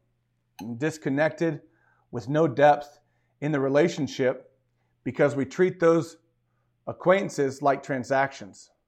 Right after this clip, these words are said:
Well, I know him and I only talk to him if I need this, right? And the reality is, is we give bare minimum to get through the moment. Just give the bare minimum to get through that moment with that person. And we only give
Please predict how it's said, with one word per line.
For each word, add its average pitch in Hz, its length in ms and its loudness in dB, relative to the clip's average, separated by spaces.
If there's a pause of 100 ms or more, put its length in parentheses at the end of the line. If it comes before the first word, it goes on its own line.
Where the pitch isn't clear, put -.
(340)
Well, 131 240 0
I 143 100 0
know 147 160 0
him 151 380 -2 (260)
and 120 100 -6
I 151 40 0
only 175 180 2
talk 170 240 2
to - 40 -10
him 156 140 -4
if 139 100 -6
I 143 100 2
need 127 200 -4
this, - 360 -14 (880)
right? 156 300 2 (1160)
And 127 320 -2
the 127 80 -2
reality 156 400 6
is, 143 120 -2
is 135 100 -10
we 147 100 -2
give 139 400 0
bare 160 200 6
minimum 180 600 0 (540)
to 135 80 -8
get 143 200 -4
through 143 80 -8
the 123 80 -6
moment. 120 360 -4 (540)
Just 170 180 -12
give 190 160 -2
the 160 80 -2
bare 160 160 6
minimum 165 260 0
to 135 60 0
get 147 160 -2
through 139 100 -10
that 143 220 2
moment 139 340 0
with 131 160 -6
that 127 200 -2
person. 180 480 -4 (500)
And 156 140 -2
we 160 120 0
only 196 300 2
give 170 420 4